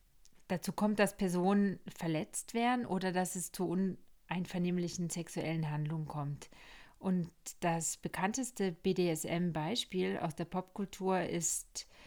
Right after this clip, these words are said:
der Roman und die Filmreihe Fifty Shades of Grey. Und die spielen rund um Sexualfantasien von Anastasia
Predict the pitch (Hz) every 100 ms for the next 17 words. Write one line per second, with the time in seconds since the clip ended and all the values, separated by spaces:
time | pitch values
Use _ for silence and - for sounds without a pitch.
0 | - - 185 160 170 165 151 160 185 196
1 | 185 - 175 170 156 - - - 170 -
2 | 190 185 180 165 160 165 160 180 - 170
3 | - 160 156 170 160 - 170 180 247 285
4 | - - - - - _ - 185 185 185
5 | - - - _ - - 185 190 - -
6 | 196 185 170 190 208 - 180 196 180 -
7 | 156 156 170 - - - - 170 170 165
8 | 180 185 180 175 - - - 180 175 170
9 | 165 - _ - 170 165 - 180 170 165
10 | 170 170